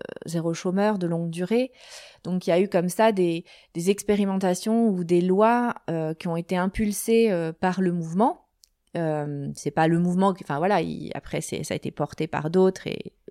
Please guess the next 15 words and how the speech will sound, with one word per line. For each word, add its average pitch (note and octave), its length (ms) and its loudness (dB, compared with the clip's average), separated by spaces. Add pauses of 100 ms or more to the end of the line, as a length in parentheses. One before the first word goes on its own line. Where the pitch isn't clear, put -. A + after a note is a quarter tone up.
(220)
transformé D3+ 580 -4
aussi - 220 -6
parfois. B3+ 360 -4 (600)
Mais G3 160 2
en F#3 80 0
tout F#3+ 100 -6
cas, A3+ 300 4
il F#3+ 80 -4
y - 20 2
a E3 80 4
eu F#3 80 4
ces, F3 320 -2
ces, D#3+ 400 -4 (1040)
ces, E3 540 -6
ces, - 640 -10